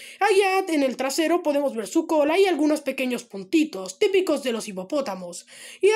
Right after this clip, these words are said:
aquí podemos ver las huellas que nada más está presente en esta pata porque todas las demás son planas. Y este pequeño símbolo en forma de círculo que siempre aparece en las figuras de Sledge y de Papo.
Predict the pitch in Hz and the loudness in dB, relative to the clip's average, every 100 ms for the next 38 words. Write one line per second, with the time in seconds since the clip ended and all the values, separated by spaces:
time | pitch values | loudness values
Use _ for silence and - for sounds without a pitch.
0 | 440 381 359 370 403 415 349 262 320 320 | 4 6 6 6 2 2 2 2 0 0
1 | 311 302 262 240 277 311 285 294 - 294 | -2 -2 -2 -2 0 0 0 -4 -2 0
2 | 359 330 285 262 254 254 247 269 240 208 | 0 2 0 -2 -4 -6 -6 -6 -8 -10
3 | 208 302 294 294 311 311 294 330 330 392 | -8 -6 -4 -2 -2 -2 -2 -2 0 2
4 | 339 277 277 269 - 208 185 320 262 196 | 2 0 -2 -2 -6 -10 -2 -2 -2 -6
5 | 180 - - - 381 466 480 403 - 269 | -12 -16 -16 -2 4 4 4 2 0 2
6 | 302 349 349 311 269 277 320 294 269 294 | 2 2 4 4 4 4 4 2 0 0
7 | 269 220 226 320 311 349 311 269 285 302 | 0 0 0 -2 2 2 2 0 0 2
8 | 330 311 415 381 320 311 294 285 247 233 | 0 2 2 2 0 0 -2 -2 -6 -6
9 | 233 226 202 - 339 349 320 339 - 339 | -6 -6 -4 0 4 4 4 0 2 2
10 | 254 196 320 285 - 190 | 2 0 -2 -2 -4 -12